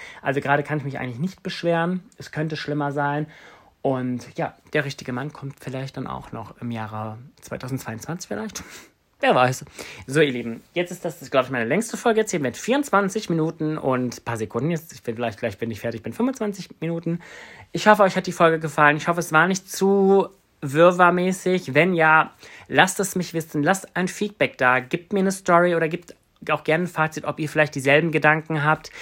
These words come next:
wie ich oder wie meine besten Freunde, wovon ich erzählt hab. Ob das Punkte sind, die mir beim Daten vielleicht in die,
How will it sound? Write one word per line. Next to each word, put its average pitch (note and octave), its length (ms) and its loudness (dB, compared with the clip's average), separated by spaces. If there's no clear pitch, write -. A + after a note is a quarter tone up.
wie C#3+ 180 0
ich G3 280 4
oder C#3+ 220 6
wie D3+ 380 0
meine D3+ 200 2
besten D#3 300 -2
Freunde, D#3 340 2
wovon D#3 220 -2
ich D3 60 -4
erzählt D3+ 460 -2
hab. D#3 160 -2
Ob D#3 160 0
das E3 200 0
Punkte F3+ 320 -2
sind, D3+ 260 -2
die E3 340 -2
mir D#3+ 320 0
beim D3+ 200 2
Daten D3+ 300 -2
vielleicht D3+ 420 2
in F#3 260 -2
die, F#3 300 2